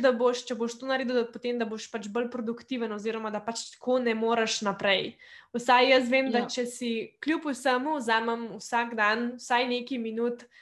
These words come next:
Speaker 1: a, tega, kar jaz rabim, da bom potem jaz bolj energična, da bom bolj, a,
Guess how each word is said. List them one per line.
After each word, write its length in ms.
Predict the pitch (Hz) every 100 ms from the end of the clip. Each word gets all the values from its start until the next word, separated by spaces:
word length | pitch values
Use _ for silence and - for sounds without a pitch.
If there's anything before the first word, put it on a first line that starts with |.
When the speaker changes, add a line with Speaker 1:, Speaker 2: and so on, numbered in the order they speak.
| - - -
Speaker 1:
a, 420 | 202 196 190 180 135 -
tega, 220 | - 247 247
kar 180 | 254 247
jaz 220 | 247 247
rabim, 520 | 233 196 202 247 302
da 80 | 233
bom 240 | 196 196 202
potem 320 | 214 233 220
jaz 180 | 233 240
bolj 240 | 220 254
energična, 640 | 240 240 247 240 - 262 247
da 80 | 233
bom 240 | 202 208
bolj, 300 | 214 240 240 226
a, 220 | 214